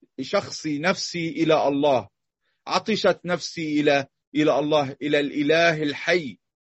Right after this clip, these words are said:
حتى بيتمنى، بيحلم، بيطمح، بيفكر، بيشتاق. "متى أجيء وتراءى قدام الله؟"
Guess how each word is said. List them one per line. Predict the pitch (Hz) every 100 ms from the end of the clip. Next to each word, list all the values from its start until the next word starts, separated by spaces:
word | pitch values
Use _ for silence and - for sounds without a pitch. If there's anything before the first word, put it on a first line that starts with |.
| _ _ _ _ _
حتى | - 156 175
بيتمنى، | 165 165 170 202 185 151 98 -
بيحلم، | 120 143 190 - 160 120 85 _ _ -
بيطمح، | 120 175 196 156 131 101 - _ _ _
بيفكر، | 139 - 196 - 165 123 92 _ _ _
بيشتاق. | 127 135 - 196 196 185 165 - - _ _ _ _ _ _ _ _ _ _ _ _ -
"متى | 165 180
أجيء | 160 143 151 127 165 165 131
وتراءى | 135 135 135 151 120 131 131 127 _ _ _
قدام | 120 117 120 120 120 117 - _ _ _ _ 117
الله؟" | 113 92 -